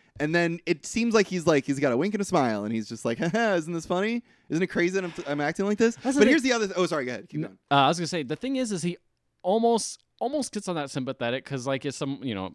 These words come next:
Speaker 2: as someone who does a lot, like, talks to a lot of nerdy people and people
Speaker 1: Mm-hmm.
Speaker 2: who are obsessed with certain things, like,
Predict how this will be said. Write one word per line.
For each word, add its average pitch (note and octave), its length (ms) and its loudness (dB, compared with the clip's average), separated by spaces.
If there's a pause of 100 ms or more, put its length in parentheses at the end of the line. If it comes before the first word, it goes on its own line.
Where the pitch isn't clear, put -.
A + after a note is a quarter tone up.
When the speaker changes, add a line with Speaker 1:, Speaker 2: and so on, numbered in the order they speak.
Speaker 2:
as G#2+ 100 -8
someone G#2+ 220 -6
who G#2 460 -6
does G#2 180 -6
a G#2+ 40 -6
lot, F#2+ 200 -6
like, G2 160 -6 (240)
talks G#2+ 220 -6
to G2+ 80 -6
a - 0 -
lot F#2 160 -4
of F2 80 -6
nerdy F#2 200 -8
people F#2 360 -6
and F#2 100 -12
people G#2 220 -10
Speaker 1:
Mm-hmm. G#2 80 -8
Speaker 2:
who F#2+ 60 -8
are G2 260 -2
obsessed F#2+ 420 -12
with E2+ 140 -16 (580)
certain G2 300 -8
things, F#2+ 360 -4
like, F#2 380 -8